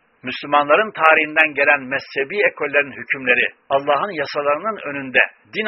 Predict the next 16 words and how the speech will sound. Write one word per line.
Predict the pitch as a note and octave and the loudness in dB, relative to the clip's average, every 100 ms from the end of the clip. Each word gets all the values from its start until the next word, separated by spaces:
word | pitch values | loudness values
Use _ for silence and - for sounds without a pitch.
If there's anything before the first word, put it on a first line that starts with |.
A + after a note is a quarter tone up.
| F#3+ | 0
açısından | - C#3 C#3 E3 E3+ | 0 -12 -6 -4 -2
mezhepler | C#3 C3 D3 C3+ D#3+ F#3+ | -4 -4 -2 -2 0 0
gibi | D#3+ D3+ B2+ | 0 -6 -4
resmi | B2+ A#2+ - F#3+ | -4 -6 -10 -14
statü | - - - C#3 | -12 -12 -14 -14
kazanmayan | B2 A#2 F#3 F#3 B2 F#2+ - _ - | -12 0 0 0 -6 -6 -10 _ -10
tarikatlerin, | B2+ C#3 C#3 C#3 C#3 C#3 B2 | -6 -4 -2 -4 -4 -8 -8
cemaatlerin | - A#2 C3 C3 - C#3+ F3 | -8 -6 -4 -4 -6 -12 -10
koydukları | - B2+ A#2 - A#2+ | -8 -8 -8 -12 -8
yasalar | A2+ A2+ D#3+ F#3 G3+ - - | -8 -6 -2 2 0 -2 -12
dinin | C3+ C#3+ F3 C#3+ - _ _ _ | -8 -6 -6 -6 -10 _ _ _
devletin | C#3 C#3 C#3+ C#3 F3+ F3+ A#2+ | 0 2 0 -4 -8 -10 -6
yasalarının | B2 D3+ C#3 C#3 G3 D#3+ | -6 -2 -2 -2 -4 -8
önüne | B2+ B2+ C#3 | -12 -8 -6
geçmekte, | A#2 G#2+ - G#2+ - E3+ G3 - - | -4 -6 -8 -10 -2 0 0 -2 -2
toplumda | C3+ - B2+ B2 C#3+ | -2 -2 -10 0 2